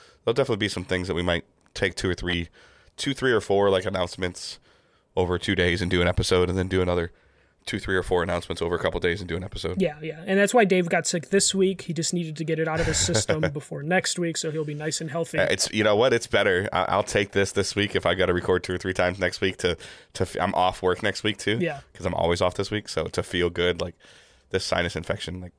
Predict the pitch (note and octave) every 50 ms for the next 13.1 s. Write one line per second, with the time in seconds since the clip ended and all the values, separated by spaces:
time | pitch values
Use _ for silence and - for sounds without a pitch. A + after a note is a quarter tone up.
0 | _ _ _ - - - - - - F#2 G2 - - E2 E2+ G2 - - - -
1 | D3+ - - E3+ C3 - _ _ - - F2 F2 E2+ E2 D#2+ E2 - _ _ _
2 | _ _ _ _ - _ - - - B2 A2 G#2 - - G#2+ G2+ - C#3+ C#3 B2+
3 | C3 A#2+ G#2 A2 G#2 A2+ A#2 G#2 G2+ G#2 - A2+ G#2+ G#2 G2+ F#2+ F#2+ F#2+ F#2+ F#2+
4 | - - F#2 F2+ F2+ F2+ F#2 F2+ F2+ F2+ F2 F2+ F2 F2 E2+ E2+ F#2 F2 F2 -
5 | - - - - _ _ _ - F#2+ F#2+ F2 E2+ F2 F2+ F2+ G#2+ A2 - E2+ F#2+
6 | F#2 F2+ F2 F2 F2 F2 - - F2 E2+ F2 F#2 - - F2 - - E2+ E2 E2
7 | E2+ E2+ - - - - _ _ - - - A2 G#2+ G2 G2 F#2+ F#2+ F#2+ F2+ G2
8 | F#2+ F#2+ F2+ F2+ G#2+ - - - D2+ D2 F2 F2 F2+ E2 - - F#2+ F2+ F2+ F2
9 | - - F2+ E2+ E2+ - - A#2 A2+ A2 A2 G#2+ - _ - - - - _ _
10 | - - F2 E2+ E2+ E2 E2+ - - F2 E2+ E2 E2 E2+ E2+ - - - - -
11 | F2 E2 D#2+ - F#2 F2 E2+ E2 F2+ E2 D#2 - F2 E2 E2 D#2+ - E2+ E2 -
12 | - D2+ - - D#2+ F2 E2 E2 E2+ E2+ E2 D#2+ F2 D#2+ E2 - - - G#2+ G#2+
13 | G#2+ G#2+